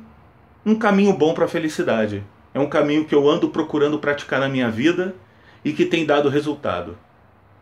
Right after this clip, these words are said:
A vida às vezes vem, te dá uma porrada, mas quando você tá nesse caminho,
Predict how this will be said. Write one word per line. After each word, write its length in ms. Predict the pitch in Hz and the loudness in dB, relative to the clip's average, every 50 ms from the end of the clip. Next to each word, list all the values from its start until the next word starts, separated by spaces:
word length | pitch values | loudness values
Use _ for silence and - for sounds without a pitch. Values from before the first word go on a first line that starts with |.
| _ _ _ _ _ _ _ - | _ _ _ _ _ _ _ -6
A 140 | - 117 117 | -2 -2 0
vida 420 | 113 131 151 156 135 135 127 117 | 0 2 2 2 4 4 4 4
às 140 | 113 104 - | 4 2 2
vezes 300 | 135 131 120 120 117 101 | 0 -2 0 -2 -4 -4
vem, 340 | 104 113 131 147 151 147 139 | -2 0 0 0 -2 -4 -6
te 140 | 139 - 117 | -6 -6 -4
dá 100 | 120 120 | -2 -2
uma 160 | 120 120 - | -2 -2 -2
porrada, 680 | - 107 98 120 139 147 147 147 147 147 147 147 147 - - _ _ _ _ _ _ _ | -2 -2 0 2 2 2 2 2 2 0 0 0 -2 -8 -20 _ _ _ _ _ _ _
mas 180 | - 131 131 - | -2 -2 -2 -2
quando 280 | - - 190 185 175 | -2 -2 0 2 2
você 260 | 156 156 151 - 165 - | 2 0 0 -2 -2 -2
tá 140 | - 139 | -2 -2
nesse 240 | 135 135 131 - 139 | -2 -2 -4 -6 -8
caminho, 680 | - 131 113 107 110 143 185 196 160 117 101 95 101 | -6 -4 -2 0 0 0 0 0 0 -2 -4 -4 -8